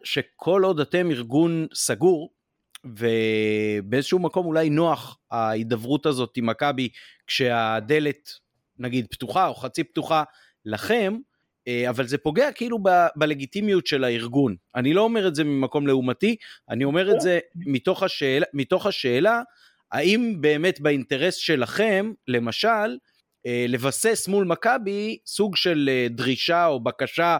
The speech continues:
או ניסיון לקידום משותף של דבר כזה, או שגם מכבי וגם אתם, בעצם נוח לכם שיש, אה, סוג של, אה, שיתוף פעולה,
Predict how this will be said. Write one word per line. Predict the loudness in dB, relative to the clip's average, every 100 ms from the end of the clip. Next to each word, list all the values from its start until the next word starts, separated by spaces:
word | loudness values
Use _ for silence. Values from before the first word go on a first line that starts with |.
| -4 -20 -4
או | 0
ניסיון | 0 2 2 4
לקידום | 2 0 0 0 0
משותף | -4 0 0 0
של | -2
דבר | 0 0 0 0
כזה, | 0 0 -2 _ -20 -6
או | -2
שגם | 2 2 2
מכבי | 0 0 0 -2
וגם | 0 0 0
אתם, | 0 2 2 2 0 -2 -2
בעצם | 2 2 0 -2
נוח | 2 2 2 0
לכם | -2 2 2 0 -6 -20 -8
שיש, | 0 2 2 0 2
אה, | 4 4 4 2
סוג | 0 0
של, | 0 0 2 4
אה, | 4 2 -2 _
שיתוף | -2 0 0 0
פעולה, | 2 2 4 2 4 2